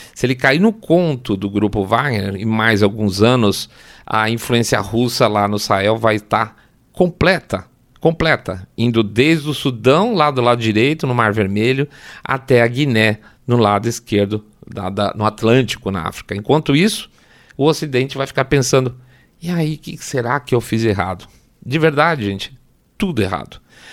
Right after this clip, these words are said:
O, o Ocidente, como sempre, criou países que não fazem sentido, apoiou governos de acordo com seus próprios interesses e sim colonizou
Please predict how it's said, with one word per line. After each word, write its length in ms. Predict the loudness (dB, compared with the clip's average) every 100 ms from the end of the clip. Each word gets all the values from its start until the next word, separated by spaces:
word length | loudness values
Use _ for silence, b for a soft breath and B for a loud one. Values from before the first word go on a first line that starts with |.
| B B B -2
O, 340 | -2 2 4
o 40 | 4
Ocidente, 760 | 4 2 2 2 2 -2 -4 -10 -4
como 220 | 0 2
sempre, 420 | 2 2 2 -2 -2
criou 240 | 2 2
países 460 | 2 2 2 -2 -2
que 140 | 0
não 140 | 2
fazem 320 | 4 2 2 0
sentido, 540 | 0 -2 0 -2 -2 -20 _ b b b b
apoiou 420 | -2 2 2 4
governos 500 | 2 4 4 4 2
de 80 | 0
acordo 380 | 2 2 2 0
com 80 |
seus 240 | -2 -2 -2
próprios 440 | 0 0 0 -4
interesses 560 | -2 0 2 2 0 0
e 140 | 0
sim 240 | 2 0 0
colonizou 800 | 2 2 2 -2 2 2 2